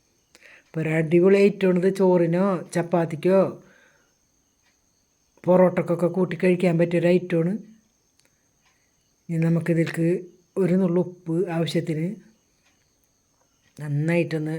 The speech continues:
ബീറ്റ് ചെയ്തെടുക്കണം. അതുപോലെ ഇത്തിരി കാ ടീസ്പൂൺ കുരുമുളകിൻ്റെ പൊടി, നമ്മൾ നാടൻ കാന്താരി ഇട്ടിട്ടുണ്ട്. പിന്നെ കുറച്ച് എരിവ്, എരിവുള്ള മുളക് പൊടിയും കൂടി ഇതിൽ ചേർത്തും. അപ്പോൾ ആ എരിവ് മതി. ഒരു ടേബിൾ സ്പൂൺ വെളിച്ചെണ്ണയാണിത്. ഞാൻ വെളിച്ചെണ്ണയിൽ തന്നെ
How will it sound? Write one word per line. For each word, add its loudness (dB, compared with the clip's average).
ബീറ്റ് -4
ചെയ്തെടുക്കണം. -6
അതുപോലെ -8
ഇത്തിരി -8
കാ -2
ടീസ്പൂൺ -2
കുരുമുളകിൻ്റെ 0
പൊടി, -8
നമ്മൾ -8
നാടൻ 0
കാന്താരി 0
ഇട്ടിട്ടുണ്ട്. -4
പിന്നെ -2
കുറച്ച് -2
എരിവ്, 0
എരിവുള്ള 2
മുളക് 2
പൊടിയും 0
കൂടി -2
ഇതിൽ -4
ചേർത്തും. -4
അപ്പോൾ -10
ആ -8
എരിവ് -6
മതി. -6
ഒരു -4
ടേബിൾ 2
സ്പൂൺ -4
വെളിച്ചെണ്ണയാണിത്. 0
ഞാൻ -8
വെളിച്ചെണ്ണയിൽ 0
തന്നെ 0